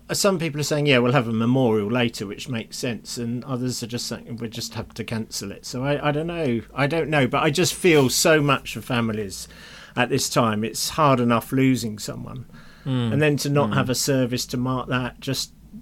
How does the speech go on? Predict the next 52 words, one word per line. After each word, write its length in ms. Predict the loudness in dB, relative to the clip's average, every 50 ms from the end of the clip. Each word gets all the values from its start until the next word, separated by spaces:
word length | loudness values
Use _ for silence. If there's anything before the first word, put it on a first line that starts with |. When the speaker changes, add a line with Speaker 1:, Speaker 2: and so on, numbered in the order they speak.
| -14
Speaker 1:
just 340 | -4 -2 -2 -2 0 -2 -2 0
sort 160 | 0 0 0
of 180 | 0 -2 -2 0
plays 260 | 2 4 4 4 4
a 60 | 2 2
bit 240 | 2 0 0 0
havoc 340 | 0 0 2 2 0 -2 -2
with 100 | -2 -4 -2
the 60 | -2
grief 320 | 0 2 2 2 0 0
process, 520 | 0 2 2 2 2 0 -2 -4 -2 -2 -4
I 80 | -2
think, 280 | -2 -2 -2 -2 -4 -6
and 100 | -6 -6
just 160 | -6 -6 -6
makes 260 | -6 -6 -6 -8 -10 -10
it 60 | -8
all 100 | -8 -8
the 60 | -8
more 200 | -8 -8 -10 -10
difficult 520 | -10 -12 -14 -14 -16 -16 -14 -14 -14 -12 -10
for 120 | -10 -8
people. 140 | -6 -6 -4
Speaker 2:
Yeah, 180 | -4 -4 -4 -4
Speaker 1:
So, 200 | -4 -2 0 2
Speaker 2:
very 140 | 2 2 2 2
Speaker 1:
yeah, 80 | 2
Speaker 2:
hard. 100 | 2 2
Speaker 1:
my, 220 | 0 0 -2 -4 -6 -8 -4
my 180 | 0 2 4 4
heart 280 | 6 4 4 4 2
goes 240 | 0 0 0 2 0
out 260 | -2 -2 -4 -8 -12 -12
to, 440 | -8 -6 -6 -4 -4 -4 -4 -4 -4 -4
um, 80 | -4 -4
Speaker 2:
Mm. 360 | -4 -4 -4 -4 -6 -8 -8
Speaker 1:
to 140 | -6 -4 -2
anyone 360 | -2 0 0 0 0 -2 0
who's 220 | 0 0 -2 -2 0
suffering 400 | -2 -2 -2 -2 -2 0 0 2
in 80 | 2
that 180 | 2 0 0 0
way 280 | 0 0 0 0 -2 -4 -10 -18 -20 -20 -20 -20 -20 -20 -18 -18 -18 -20 -12 -2 -2
at 160 | 0 2 2
this 200 | 2 2 2 2 4
time. 480 | 4 6 6 6 6 4 2 0 -4 -8 -14 -20 -20 -20 -18 -16 -16 -16 -2 2
But, 320 | 2 2 2 0 0 4 6
uh, 140 | 6 6 6
here 180 | 6 6 6 6
we 140 | 6 6 6
are. 300 | 6 4 4 2 2 0 -6 -14 -20 _ -20 _ _ _
Speaker 2:
Yeah. 360 | -4 -2 -2 -2 -2 -2 -4